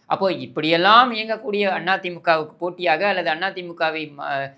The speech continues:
அந்த இடத்தில் வந்து அமர வேண்டும் என்று நீங்கள் நினைப்பதில் தவறே கிடையாது. ஜனநாயகத்தில் மக்கள் தான் இறுதி எஜமானர்கள். யார் வேண்டுமானாலும் அந்த,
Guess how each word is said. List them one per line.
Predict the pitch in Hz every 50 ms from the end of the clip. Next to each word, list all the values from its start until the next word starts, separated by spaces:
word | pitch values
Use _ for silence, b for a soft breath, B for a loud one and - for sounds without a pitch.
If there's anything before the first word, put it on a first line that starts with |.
| b b
அந்த | - 156 156 165 160 156
இடத்தில் | 160 165 190 190 196 202 190
வந்து | 170 170 175 180
அமர | 160 160 170 185 180
வேண்டும் | 175 170 170 170 175 175
என்று | 175 175 165 156
நீங்கள் | 151 147 143 147
நினைப்பதில் | 143 147 156 196 202 - 196 180 170 175
தவறே | 156 135 139 147 160 165 175 185
கிடையாது. | 175 170 147 143 139 135 127 123
ஜனநாயகத்தில் | 131 151 151 160 170 175 175 170 165 170 170 170 - 214 127 - B B B B
மக்கள் | - 135 139 135 185 180 175
தான் | 175 185 190 185 175
இறுதி | 170 165 175 170 170 156
எஜமானர்கள். | 139 156 156 156 151 143 139 127 120 123 127 - _ _ _ _
யார் | - 143 151 160
வேண்டுமானாலும் | 160 165 165 165 175 170 165 170 175 180
அந்த, | 196 190 175 165 160